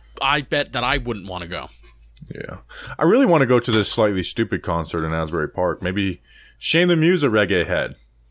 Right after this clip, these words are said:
Speaker 1: Oh, yeah?
Speaker 2: Yeah.
Speaker 1: A word,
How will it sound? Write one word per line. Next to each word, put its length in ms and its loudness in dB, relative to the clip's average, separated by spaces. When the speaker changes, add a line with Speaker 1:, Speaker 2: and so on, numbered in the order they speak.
Speaker 1:
Oh, 200 0
yeah? 380 -2
Speaker 2:
Yeah. 380 -2
Speaker 1:
A 80 -2
word, 380 -2